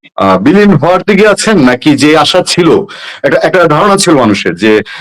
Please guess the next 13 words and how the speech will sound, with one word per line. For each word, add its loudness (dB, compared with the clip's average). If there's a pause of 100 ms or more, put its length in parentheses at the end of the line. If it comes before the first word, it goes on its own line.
(200)
আহ, 0
আগামী 2
ইলেকশনে 0
এনসিপি 0
কে 0
যেভাবেই 2
হোক 0 (520)
পাশ -2
করিয়ে 0
আনা, 0
একটা -4
অবস্থান 0
নেয়া, -2